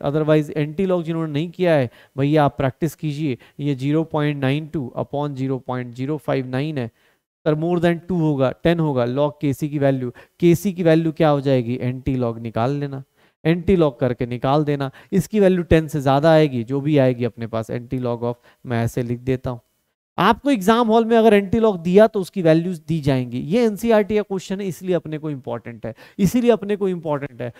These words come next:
क्योंकि भैया E नॉट सेल दिया है, आपको बोला जा रहा है क्यूसी, केसी निकालो, इक्विलिब्रियम कांस्टेंट निकालो, निकालते रहो। इक्विलिब्रियम कांस्टेंट ऐसे ही आता है, इक्विलिब्रियम कांस्टेंट ऐसे ही आता है, ठीक है, इक्विलिब्रियम कांस्टेंट ऐसे ही आएगा। जैसे ये देखो, अब यहाँ पे क्या दिया हुआ है?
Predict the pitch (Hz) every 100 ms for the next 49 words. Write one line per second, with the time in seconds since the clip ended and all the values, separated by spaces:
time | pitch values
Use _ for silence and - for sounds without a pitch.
0 | - 202 202 190 208 247 214 220 247 240
1 | 240 226 196 202 180 160 190 - 226 226
2 | 226 233 233 - 214 214 220 226 202 220
3 | 220 - 226 208 180 151 156 208 214 226
4 | 240 220 220 185 214 202 185 151 139 127
5 | _ _ 170 185 208 220 247 226 190 _
6 | - 190 202 196 202 196 196 160 - 127
7 | 139 143 220 214 190 190 165 _ - 175
8 | 202 202 214 208 180 147 147 127 139 135
9 | 208 208 180 - 170 _ _ _ 190 175
10 | 160 - 196 185 214 220 220 180 160 143
11 | 143 131 139 139 208 220 208 202 185 _
12 | _ - 202 226 233 247 214 214 - _
13 | _ _ _ _ _ 202 214 220 254 262
14 | 214 262 247 247 240 208 147